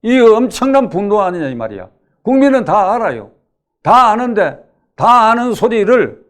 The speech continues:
너희들은 신용만 내고 있다. 다 아는 소리를 뭉쳐갖고 나가야 된다.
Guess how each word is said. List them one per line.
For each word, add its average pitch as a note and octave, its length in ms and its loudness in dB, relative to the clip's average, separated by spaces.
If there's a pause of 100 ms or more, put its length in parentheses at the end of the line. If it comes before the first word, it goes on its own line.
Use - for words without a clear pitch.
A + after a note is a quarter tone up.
(440)
너희들은 A3 440 0
신용만 A#3+ 540 -2
내고 F3 200 -2
있다. - 160 -12 (240)
다 A3+ 240 2
아는 B3 180 -2
소리를 G#3+ 260 0
뭉쳐갖고 G#3 520 -2
나가야 G3+ 400 0
된다. D3 260 -10